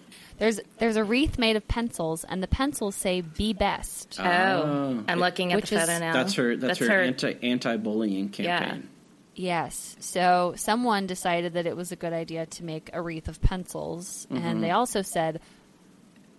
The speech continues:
Speaker 1: "Branding opportunity." <laughs>
Speaker 3: Hmm.
Speaker 2: Yeah.
Speaker 3: Are the, are the, are those
Speaker 1: Publicity.
Speaker 3: pencils now for sale, too?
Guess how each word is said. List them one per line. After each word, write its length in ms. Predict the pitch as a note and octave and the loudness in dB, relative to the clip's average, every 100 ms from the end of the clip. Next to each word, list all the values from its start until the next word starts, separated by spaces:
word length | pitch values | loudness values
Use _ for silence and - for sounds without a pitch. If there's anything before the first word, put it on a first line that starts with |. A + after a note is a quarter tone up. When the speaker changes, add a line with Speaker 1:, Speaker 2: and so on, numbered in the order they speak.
| _ | _
Speaker 1:
"Branding 420 | - C3+ G#3 C4+ | -10 -6 -2 0
opportunity." 880 | A#3+ A#3 A3+ A3 G#3 G3+ G3+ G3+ A3 - | -2 -4 -8 -6 -4 -4 -4 -4 -6 -10
<laughs> 40 | - - - | -14 -12 -6
Speaker 3:
Hmm. 200 | F3 C3 G2+ - - - | -2 0 -2 -6 -12 -2
Speaker 2:
Yeah. 320 | E3 E3+ E3 D#3+ | 2 4 2 2
Speaker 3:
Are 140 | C3+ | 4
the, 140 | C3 C3+ | 6 6
are 40 | |
the, 80 | G3 | 6
are 40 | C3+ | 8
those 260 | - A#3+ | 6 6
Speaker 1:
Publicity. 380 | A#3+ A#3 B3+ D4 | 6 6 6 6
Speaker 3:
pencils 400 | D#3+ C#3+ B2 G#2 | 4 2 0 0
now 160 | A#2 G#2+ | 0 0
for 100 | G#2+ | -2
sale, 400 | - A2+ A#2+ C3+ | 0 0 0 0
too? 380 | C3+ C3 E3+ | 0 0 -2